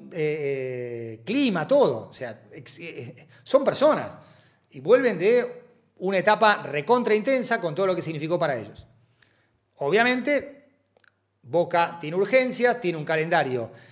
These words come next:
que les exige estar de vuelta enseguida y además duelo de eliminación directa por Copa Sudamericana, y los jugadores lo saben.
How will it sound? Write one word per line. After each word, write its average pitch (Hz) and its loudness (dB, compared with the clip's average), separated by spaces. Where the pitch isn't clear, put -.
que 135 -6
les 139 0
exige 165 -2
estar 160 0
de 147 0
vuelta 185 0
enseguida 254 -2
y 233 2
además 233 4
duelo 196 6
de 190 6
eliminación 156 -2
directa 185 0
por 170 -2
Copa 151 -4
Sudamericana, 143 -6
y - -20
los - -14
jugadores 185 0
lo 156 -4
saben. 120 -8